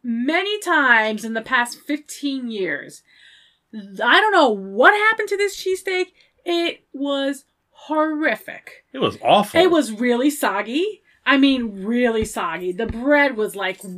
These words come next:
Speaker 1: I mean, it was like a sponge. And I thought it had no real taste. Um, I don't know if I'd give these guys a chance again, 'cause I feel like
Speaker 2: No.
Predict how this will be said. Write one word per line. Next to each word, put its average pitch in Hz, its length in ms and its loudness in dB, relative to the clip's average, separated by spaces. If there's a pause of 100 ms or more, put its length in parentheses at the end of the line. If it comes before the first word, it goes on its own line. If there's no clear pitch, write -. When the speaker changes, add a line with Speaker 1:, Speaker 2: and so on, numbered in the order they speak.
(220)
Speaker 1:
I 302 80 -2
mean, 262 180 0
it 294 80 0
was 277 80 0
like 262 140 -8
a 190 40 -8
sponge. 226 800 -2
And 262 100 -6
I 262 120 0
thought 415 160 -2
it 415 80 0
had 269 200 0
no 233 260 0
real 240 320 -4
taste. 233 600 -8 (600)
Um, 226 440 -4
I 294 180 4
don't 403 120 0
know 349 140 4
if 302 100 0
I'd 247 160 -2
give 240 160 -6
these 233 160 -10
guys 220 220 -4
a 208 60 -8
chance 202 340 -8
again, 196 380 -8
'cause 208 160 -12
I 202 80 -6
feel 214 320 -4
like 185 400 -6
Speaker 2:
No. 98 560 0